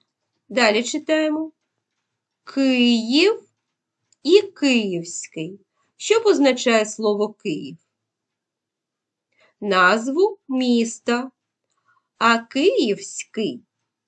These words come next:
це може бути київський транспорт, наприклад, да? Або Київський театр. Пишеться з маленької літери,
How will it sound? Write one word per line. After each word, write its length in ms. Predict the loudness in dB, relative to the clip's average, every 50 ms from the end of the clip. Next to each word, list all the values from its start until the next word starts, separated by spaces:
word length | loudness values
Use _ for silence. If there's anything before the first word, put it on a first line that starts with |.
| _ _ _ _ _ _ _ _ _ _ _ _ _ _
це 380 | _ -6 -4 -4 -4 -4 -6 -6 -2
може 440 | 0 2 2 2 2 0 -2 -2
бути 440 | -2 -4 -6 -8 -8 -8 -8 -10 -12
київський 840 | -14 -4 0 2 2 2 2 -2 -6 -12 -18 -16 -14 -14 -14 -14 -16 _ _ _ _ _ _ _ _ _
транспорт, 1120 | -18 -12 -10 -6 -2 0 0 2 2 0 0 -2 -4 -6 -8 -12 -10 -8 -6 -6 -6 -8 -8
наприклад, 720 | -6 -6 -6 -8 -10 -10 -8 -8 -8 -8 -8 -10 -10 -8
да? 260 | -6 -6 -6 -6 -6 -10 _ _ _ _ _ _ _ _
Або 480 | -12 -10 -8 -6 -4 -2 -2 -2 -4 -8 _ _ _
Київський 720 | _ -2 0 0 0 -2 -4 -6 -10 -14 -12 -12 -12 -14 -12 _
театр. 880 | -10 -8 -6 -4 -2 0 2 2 4 2 2 0 -2 -6 -10 -10 -10 -12 _ _ _ _ _ _ _ _ _ _ _ _ _ _ _
Пишеться 480 | 0 0 0 2 0 0 0 -2 -4 -2
з 80 | 0
маленької 920 | 0 2 2 2 2 2 2 2 2 2 0 -4 -6 -8 -6 -6 -4 -4 -6
літери, 520 | -6 -8 -8 -10 -10 -12 -14 -12 -14 -18